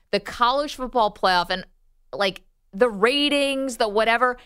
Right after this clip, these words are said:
Speaker 2: it's not gonna be hurt by Alabama not being in it. You know, everyone's still
Speaker 1: Hey.
Speaker 2: going to watch.
Speaker 1: The, eh, <laughs> I don't know. I think it would be hurt.
Speaker 2: Listen,
Speaker 1: I mean,
Speaker 2: the,
Speaker 1: obviously.
Speaker 2: the thing it gets hurt by, the, if, if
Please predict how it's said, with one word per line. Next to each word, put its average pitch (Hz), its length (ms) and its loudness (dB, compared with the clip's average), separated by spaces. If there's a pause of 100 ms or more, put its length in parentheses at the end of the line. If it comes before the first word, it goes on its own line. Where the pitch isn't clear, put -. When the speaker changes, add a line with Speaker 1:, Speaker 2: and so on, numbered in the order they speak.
(140)
Speaker 2:
it's 254 220 -2
not 269 280 2
gonna 339 160 -4
be 254 140 -2
hurt 240 340 -2
by 185 200 2
Alabama 190 640 2
not 160 240 2
being 160 200 -2
in 143 220 -12
it. - 100 -18 (580)
You 208 120 2
know, 208 320 4 (440)
everyone's 320 600 0
still 262 340 0
Speaker 1:
Hey. 254 200 6
Speaker 2:
going 226 340 4
to 240 140 -2
watch. 220 640 -4 (320)
Speaker 1:
The, 131 140 0 (280)
eh, 80 640 -4 (380)
<laughs> - 80 -6
I 151 100 4
don't 135 120 2
know. 95 200 -2 (680)
I 131 80 4
think 139 140 2
it 101 40 -2
would 98 120 0
be 87 100 -2
hurt. 85 280 2
Speaker 2:
Listen, 113 180 2
Speaker 1:
I - 0 -
mean, - 0 -
Speaker 2:
the, 117 60 4
Speaker 1:
obviously. - 260 2
Speaker 2:
the - 60 2
thing 359 160 -2
it 302 100 -4
gets 226 160 0
hurt 233 220 0
by, 202 140 6
the, 175 140 0
if, 185 140 -2 (100)
if 175 140 -2